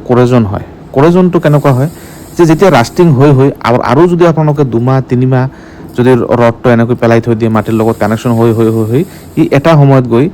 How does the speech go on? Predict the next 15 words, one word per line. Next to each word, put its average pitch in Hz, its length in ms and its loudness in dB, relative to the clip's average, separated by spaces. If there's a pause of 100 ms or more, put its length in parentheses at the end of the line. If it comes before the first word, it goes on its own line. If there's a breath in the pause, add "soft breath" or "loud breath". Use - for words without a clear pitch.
(280 loud breath)
ৰডটো 123 360 0
খাই 120 260 -2
দিয়ে, 98 240 -6 (300)
যিটো 113 180 -4
আমি 120 140 0
ন-, 110 180 -2
নৰ্মেল 113 340 0
ভাষাত 107 300 -6
যিটো 110 200 -6
কওঁ, 165 160 -2
ৰডটো 143 300 -2
খাই 135 240 -2
কিনে 135 260 0 (320 loud breath)
তাত 170 120 0
যিটো 165 180 0